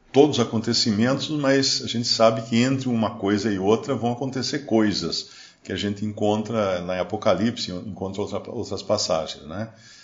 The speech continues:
Mas o que ele vai falar aqui é um, tem um ponto importante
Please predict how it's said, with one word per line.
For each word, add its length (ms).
Mas 300
o 100
que 160
ele 200
vai 200
falar 440
aqui 500
é 100
um, 220
tem 160
um 80
ponto 360
importante 1120